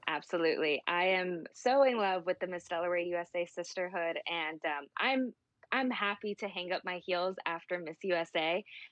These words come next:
and work behind the scenes. Um, I know that we will be in great hands coming forward in twenty twenty-one,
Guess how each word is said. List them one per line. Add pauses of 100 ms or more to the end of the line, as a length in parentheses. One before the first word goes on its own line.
(140)
and
work
behind
the
scenes. (300)
Um, (420)
I
know
that
we
will
be
in
great
hands
coming
forward
in
twenty
twenty-one,